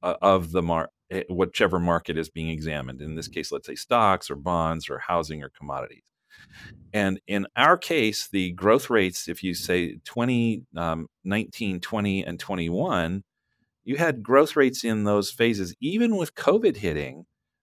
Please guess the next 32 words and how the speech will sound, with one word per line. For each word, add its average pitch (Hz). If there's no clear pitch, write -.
where 104
you 127
had 139
somewhere 151
in 147
the 113
neighborhood 117
of 92
twenty 110
to 110
twenty-five 107
percent 95
growth 98
rates 85
in 85
some 95
U 87
S 85
equity 101
markets -
on 110
a, 101
on 104
a 98
compound 110
annual 101
basis. 107
That's 131
so -
far 120
above 92
normal. 101